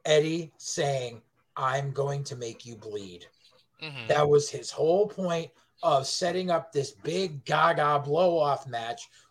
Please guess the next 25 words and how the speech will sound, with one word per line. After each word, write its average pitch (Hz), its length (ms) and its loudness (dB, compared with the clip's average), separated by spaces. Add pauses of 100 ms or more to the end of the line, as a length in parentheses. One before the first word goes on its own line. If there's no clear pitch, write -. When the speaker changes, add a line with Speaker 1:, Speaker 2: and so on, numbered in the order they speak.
Speaker 1:
was 139 160 -4
because 135 360 -8
he 123 200 -14
wanted 151 320 -2
to 202 100 -4
make 196 220 -4
Jericho 202 520 2
tap 185 360 0
out 185 200 4
and 185 140 -4
bleed 170 320 -4
at 151 140 -4
Blood 139 200 0
and 156 140 -4
Guts, 131 240 2
and 117 100 -8
it 110 120 -10
didn't 120 240 -12
happen. 110 340 -8 (300)
So - 140 -12
he 107 40 -6
said, - 180 -8 (100)
"I'm 156 280 0
going 135 280 -2
to 92 140 -10